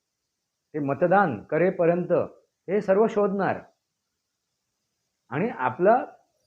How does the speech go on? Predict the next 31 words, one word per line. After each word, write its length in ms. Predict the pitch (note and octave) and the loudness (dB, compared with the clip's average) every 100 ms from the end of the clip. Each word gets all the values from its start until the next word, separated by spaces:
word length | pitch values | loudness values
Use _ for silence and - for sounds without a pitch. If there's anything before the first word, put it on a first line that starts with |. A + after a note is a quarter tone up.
| _ - | _ -12
आपले 440 | B2 D#3+ F#3 G3+ | -10 -6 -2 0
जो 80 | F#3+ | 0
निर्णय 440 | F#3 D#3 F3 F#3+ C3+ | 0 0 0 2 2
आहे 100 | B2 | 0
तो 300 | - - F#3 | -8 -10 -6
पक्का 340 | F#3+ - C#3 | -4 0 0
करणार. 340 | B2+ A2 F2+ D#2+ _ _ _ _ _ _ _ _ _ _ _ _ _ - | 0 -2 -4 -14 _ _ _ _ _ _ _ _ _ _ _ _ _ -14
याच्यात 220 | G#2 F#3+ | -2 -2
सर्वात 320 | F#3 D3+ F#3+ | 2 2 2
मोठा 320 | F#3 D3 E3+ | 2 0 2
रोल 200 | F#3 F#3+ | 4 2
कोणाचा 300 | F3+ F#3 F#3 | 0 -2 -2
असणार 240 | E3+ F#3 F3+ | -2 -2 -4
आहे 80 | E3 | -2
माहिती 180 | D#3 | -4
आहे 80 | D3+ | -2
काय? 120 | G#2 - _ _ _ _ _ _ _ _ _ _ _ _ A#2+ | -4 -8 _ _ _ _ _ _ _ _ _ _ _ _ -6
जे 180 | D#3+ F3+ | -6 0
फ्लोटिंग 440 | C#3 C#3+ F#3 A3 | 0 2 2 0
मतदार 400 | E3 D3 C#3 A#2+ | -2 -2 0 2
आहे, 100 | G2 - _ _ _ _ _ | 0 -6 _ _ _ _ _
फ्लोटिंग 320 | C#3 C#3+ D#3+ | -4 -2 -2
म्हणजे 180 | C3 D#3 | -4 -4
कुठेही 380 | D#3+ F3 G3+ G3 | -4 2 2 4
जाऊ 160 | D#3+ | 2
शकतात, 340 | C3+ B2 - F2+ _ | 0 -4 -8 -16 _
कुठेही 380 | B2+ C#3+ E3 E3+ | -8 -2 0 0
तो 100 | F3+ | 0
वाहून 280 | C#3+ D3+ D3 | 0 0 2
जाऊ 180 | C#3 A#2+ | 2 0
शकतो. 440 | G#2 - F2+ - | -6 -14 -20 -20